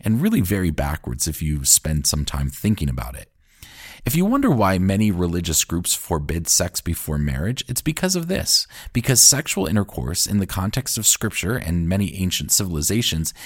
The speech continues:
is an act of marriage. When a man took a woman sexually, he was promising to provide for her for the rest of her life. And so that sexual intimate union where a man and woman's bodies forged together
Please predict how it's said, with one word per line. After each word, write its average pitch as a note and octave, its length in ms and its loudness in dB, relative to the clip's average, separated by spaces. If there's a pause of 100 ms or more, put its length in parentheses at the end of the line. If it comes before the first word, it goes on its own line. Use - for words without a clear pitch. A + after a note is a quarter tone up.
(240)
is A#2 180 2
an A2 260 0
act A#2 320 -2 (100)
of E3 240 -2
marriage. - 540 -6 (220)
When G2 140 2
a F2+ 60 0
man F2+ 320 2
took - 220 -4
a F#2+ 40 -2
woman D#2+ 360 -2
sexually, D3+ 640 0 (160)
he B2 100 -2
was A#2 140 2
promising B2 580 2
to - 140 -6
provide F#2 440 -2
for E2+ 180 -4
her D#2 180 -6
for - 160 -6
the E2 100 -4
rest F#2 300 0
of A#2+ 80 -4
her G#2+ 120 -2
life. G#2 480 -6 (140)
And A2+ 100 4
so - 120 4
that A2 180 0
sexual - 600 2
intimate A#2 400 0
union F2+ 520 -2 (300)
where F#2+ 180 0
a E2 60 0
man G#2+ 400 2
and E2 240 -2
woman's E2+ 400 0
bodies E2 480 -2
forged - 560 -2
together D2+ 480 -6